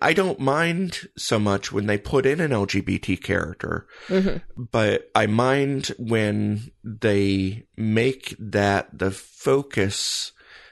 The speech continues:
Speaker 1: and make people who believe scripture the bad guy.
Speaker 2: Oh, yeah.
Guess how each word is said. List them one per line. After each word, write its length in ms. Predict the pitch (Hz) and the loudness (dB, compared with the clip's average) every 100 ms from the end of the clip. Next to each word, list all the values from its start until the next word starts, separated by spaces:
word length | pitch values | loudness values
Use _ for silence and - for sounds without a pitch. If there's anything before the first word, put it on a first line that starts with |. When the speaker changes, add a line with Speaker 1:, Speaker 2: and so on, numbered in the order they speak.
| _ | _
Speaker 1:
and 640 | - 107 98 95 95 95 - - - | -2 2 2 0 -2 -4 -6 -8 -8
make 600 | 101 104 104 104 - - _ _ _ _ _ _ _ _ | -2 0 0 -2 -10 -16 _ _ _ _ _ _ _ _
people 300 | - 117 117 | -2 0 0
who 140 | 104 98 | 0 0
believe 320 | 95 95 95 | 2 0 0
scripture 420 | - 101 - 90 | 0 -2 -2 -4
the 80 | 90 | -4
bad 280 | 87 82 - | -4 -6 -6
guy. 280 | - - - _ - | -8 -8 -12 _ 2
Speaker 2:
Oh, 100 | 208 | 4
yeah. 520 | 170 190 160 151 139 | 4 2 4 4 2